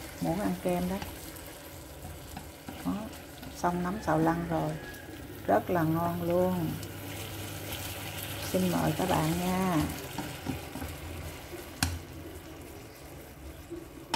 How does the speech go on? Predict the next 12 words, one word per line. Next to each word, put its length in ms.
Bây 140
giờ 280
nó 100
đã 180
xong 340
rồi, 260
chúng 140
ta 120
bắt 180
đầu 140
bỏ 240
ớt 200